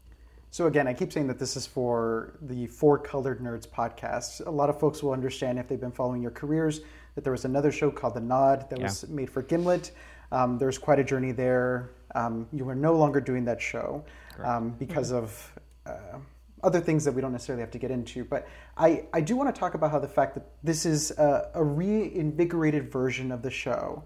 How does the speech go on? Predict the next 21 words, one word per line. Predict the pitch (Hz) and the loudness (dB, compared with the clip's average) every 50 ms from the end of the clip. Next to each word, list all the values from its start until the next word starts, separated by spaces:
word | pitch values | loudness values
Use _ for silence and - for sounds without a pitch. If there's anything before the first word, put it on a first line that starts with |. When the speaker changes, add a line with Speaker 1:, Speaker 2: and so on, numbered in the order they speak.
| - - - - - - - - - | -16 -20 -20 -20 -20 -20 -10 -4 0
Speaker 1:
um, | 131 131 123 123 120 | 0 2 2 2 0
that | 135 135 - - | 0 -2 0 -2
you | 151 147 | -2 -2
previously | 151 - 160 147 139 131 - - 131 | 0 2 2 2 2 2 0 0 -2
did, | 120 127 113 - 131 123 | -2 -2 -2 -4 -4 -6
which | 139 135 131 131 - | -4 -4 -4 -2 -2
is | 131 117 - - | -4 -4 -4 -8
part | - - - - 135 | -12 -10 -2 -2 0
of | 127 123 | 0 0
the | 117 | 0
reason | 120 120 113 123 123 | 0 -2 -2 -4 -6
how | 117 127 123 | -4 -4 -6
y'all | 120 120 120 117 - | -4 -2 -4 -4 -4
each | - 147 151 151 - - | -4 -6 -8 -8 -8 -8
came | - 139 120 | -6 -4 -4
into | 113 - 131 | -4 -6 -8
podcasting. | - - - 117 - - - 117 117 - - - - 135 - - - - - - - - - - - | -6 -4 -4 -4 -4 -6 -8 -8 -8 -10 -12 -14 -14 -14 -16 -16 -20 -20 -20 -20 -20 -20 -20 -14 -8
What | 165 185 247 285 | -4 -2 0 0
is | 330 311 - | -2 -2 -4
it | 285 269 | -4 -4
about | - - 175 165 156 156 151 151 - - | 0 4 6 6 6 4 4 0 -6 -14